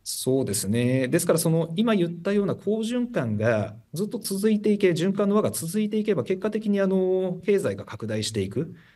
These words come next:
それ、経済拡大するってことは、かつてのバブルじゃないですけども、日本経済そのものが強いということになりますよね。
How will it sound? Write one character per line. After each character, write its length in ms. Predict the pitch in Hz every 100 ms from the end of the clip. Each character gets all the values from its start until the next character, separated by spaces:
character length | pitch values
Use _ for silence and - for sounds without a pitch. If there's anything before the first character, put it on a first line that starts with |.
| _ _
そ 100 | -
れ、 80 | 185
経 140 | 190
済 140 | 277 -
拡 220 | 123 143
大 140 | 143
す 80 | 143
る 60 | 170
っ 20 |
て 100 | 165
こ 60 | 165
と 60 |
は、 40 | -
か 120 | 160
つ 60 |
て 60 | -
の 60 | 92
バ 160 | 113
ブ 100 | 127
ル 80 | 113
じ 80 | 95
ゃ 40 |
な 120 | 87
い 80 | 98
で 80 | 87
す 120 | -
け 80 | 80
ど 100 | 82
も、 260 | 92 90 80 -
日 100 | 156
本 220 | 226 226
経 160 | 240 202
済 120 | -
そ 200 | - 170
の 80 | 214
も 120 | 240
の 80 | 233
が 120 | -
強 400 | - - 139 110
い 40 |
と 80 | -
い 40 |
う 20 | -
こ 80 |
と 100 | -
に 80 | 90
な 80 | 85
り 80 | 82
ま 80 | 85
す 80 | -
よ 60 |
ね。 200 | 127 156